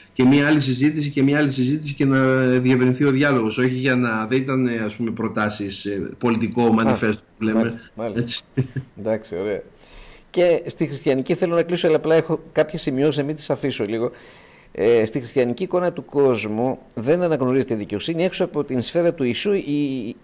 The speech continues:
Speaker 2: η ομώνυμη αρετή απαξιώνεται ως δίθεν ρηχή και ανθρώπινη και η ουσία της ορίζεται σωτηριολογικά και βεβαίως παραλυρηματικά. Όταν
Speaker 1: Ε,
Speaker 2: τα-,
Speaker 1: η δικαιο-,
Speaker 2: ναι.
Speaker 1: της δικαιοσύνης ηλιανοητέ και τα λοιπά και τα λοιπά. Δεν είναι,
Speaker 2: Ναι.
Speaker 1: δεν υπάρχει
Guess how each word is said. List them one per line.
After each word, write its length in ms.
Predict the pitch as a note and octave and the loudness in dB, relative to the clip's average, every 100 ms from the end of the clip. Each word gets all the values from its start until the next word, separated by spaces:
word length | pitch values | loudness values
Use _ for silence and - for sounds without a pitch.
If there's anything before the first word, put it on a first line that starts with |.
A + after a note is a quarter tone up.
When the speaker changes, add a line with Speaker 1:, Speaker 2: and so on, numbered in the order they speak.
| _ _ | _ _
Speaker 2:
η 60 | - | 0
ομώνυμη 480 | C3 D3+ F#3+ D#3 C3 | 2 4 4 4 4
αρετή 320 | B2 - G3+ | 2 2 0
απαξιώνεται 560 | G3 - - D3 F3 C3+ | 0 -2 2 2 2 -2
ως 80 | |
δίθεν 360 | C#3 D#3+ D#3+ B2+ | -4 -4 -2 -2
ρηχή 240 | A2+ - | -4 -6
και 120 | D#3+ B2+ | -4 -2
ανθρώπινη 460 | G#2+ B2+ F3 G3 | 0 0 0 -2
και 120 | F3+ D#3 | -4 -2
η 60 | |
ουσία 320 | B2 A2 D#3 | -2 0 0
της 200 | D#3 D3+ - - - - | 0 -4 -8 -20 -20 -4
ορίζεται 480 | A2 C3+ C#3 C#3+ C3+ | 2 2 2 0 0
σωτηριολογικά 1040 | - D#3 D3 C#3+ C#3 C3 A#2+ A2 G#2+ D3+ | 4 4 4 0 2 4 4 0 0 0
και 160 | D3+ B2 | 2 0
βεβαίως 400 | G#2+ A#2 C#3+ - | -2 0 0 0
παραλυρηματικά. 1300 | - B2+ B2 A#2+ A#2+ A#2+ A#2+ A#2+ A2+ G#2+ A2 G#2+ G2+ - - - - - - - - - - | 4 6 8 8 6 4 2 0 0 -2 -2 0 0 -2 -16 -20 -20 -20 -20 -20 -20 -20 -8
Όταν 200 | A2 G3+ | 0 4
Speaker 1:
Ε, 40 | |
Speaker 2:
τα-, 80 | D#3 | 4
Speaker 1:
η 60 | C3+ | 2
δικαιο-, 280 | A#2+ A2 C3+ | 2 0 0
Speaker 2:
ναι. 40 | |
Speaker 1:
της 160 | - D3 | -2 -4
δικαιοσύνης 600 | C#3 C#3+ C#3 E3 D#3 C#3+ | -4 0 2 4 2 2
ηλιανοητέ 600 | D3 C3 B2 G#2 F#2+ A3 | 4 4 2 0 0 2
και 120 | G3+ | 2
τα 120 | F3+ | 0
λοιπά 260 | D#3 D#3 D#3 | -2 0 0
και 80 | D#3 | 0
τα 100 | D3 | 0
λοιπά. 280 | C#3+ C#3+ A#2 | 0 0 2
Δεν 200 | C#3+ D#3 | 2 2
είναι, 360 | C#3 B2+ A2 - | 2 2 0 -6
Speaker 2:
Ναι. 280 | G#2+ G2+ F#2+ | -8 -6 -6
Speaker 1:
δεν 260 | F#2+ C#3 D3 | -2 0 0
υπάρχει 760 | - C3 C3 B2 A#2+ A#2 A2 G#2+ | 0 2 2 0 -4 -4 -2 -4